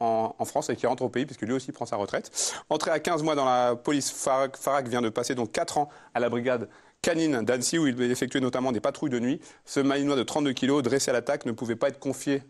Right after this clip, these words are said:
à tout le monde, parce que quand on voit sa masse, euh, sa puissance. Et donc c'est le brigadier Éric Marcoux qui était en binôme avec, euh, Farak, qui a donc choisi, euh, ce nouveau maître serbe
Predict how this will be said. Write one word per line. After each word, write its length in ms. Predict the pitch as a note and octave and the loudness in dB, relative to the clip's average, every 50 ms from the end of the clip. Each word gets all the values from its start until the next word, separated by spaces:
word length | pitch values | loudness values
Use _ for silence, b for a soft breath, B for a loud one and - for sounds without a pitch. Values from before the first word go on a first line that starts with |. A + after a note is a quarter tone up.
| - | -10
à 80 | - - | -10 -8
tout 100 | - B2 | -4 -4
le 60 | B2 | -4
monde, 100 | C3+ C#3+ | -4 -4
parce 100 | - - | -6 -12
que 80 | - A2+ | -12 -12
quand 200 | G#2+ F#2+ A2 G2+ | -12 -10 -10 -8
on 40 | A2+ | -6
voit 100 | G#2+ A2+ | -6 -6
sa 160 | A2+ - A#2 | -4 -4 -4
masse, 240 | G#2+ A2 A#2+ B2 - | -4 -4 -4 -4 -4
euh, 160 | G2+ F#2+ F#2 - B B B | -6 -8 -8 -10 B B B
sa 140 | B - A2+ | B -4 -2
puissance. 680 | - B2+ A#2+ - C#3+ D3+ - - - - - - - - - | 0 0 0 2 2 0 0 -2 -2 -2 -4 -4 -4 -2 0
Et 60 | A#2+ | 2
donc 160 | A#2+ C3+ C3 | 2 2 4
c'est 440 | - C3 A#2 A2+ A2 G#2+ G#2+ G#2 G#2+ | 4 4 4 6 6 4 4 4 4
le 100 | A2 A2 | 2 2
brigadier 520 | A2 B2 C3+ C#3 C#3+ C3+ C3 C3 - - | 2 2 2 2 2 0 0 -2 2 2
Éric 220 | C#3+ D3 D3+ D3 D#3 | 4 4 4 2 2
Marcoux 240 | D3 C3 - F#3 | 0 -2 -2 -2
qui 120 | F3 - C3+ | -2 -2 -2
était 140 | A#2+ - C#3 | -2 0 -2
en 80 | A#2 | -2
binôme 360 | A2+ B2+ D#3 D3+ D3 E3 - - | 0 2 2 2 2 2 0 -2
avec, 280 | A#2+ A2+ A#2 A#2 - | 0 0 0 0 0
euh, 260 | A#2 G#2+ G#2 G#2 G2+ G2+ | 0 2 2 2 0 0
Farak, 320 | - A2 G#2+ B2+ - - B B B B - | 0 0 0 0 -2 -6 B B B B -2
qui 80 | - | -2
a 40 | A2+ | 0
donc 140 | A2+ A#2 A2 | 0 0 -4
choisi, 400 | - - D#3+ C#3+ A2+ A#2+ C#3 - - | -4 -2 -2 0 0 -2 -6 -6 -2
euh, 200 | - A2+ G#2+ G#2+ | 0 2 2 2
ce 140 | G#2+ - B2 | 0 0 0
nouveau 200 | A#2+ A#2 A2 A2+ | 0 0 0 2
maître 260 | A2 G#2 G#2 - F#2 | 0 0 0 0 -2
serbe 260 | E2+ - G#2+ G#2 A#2+ | 0 0 0 0 0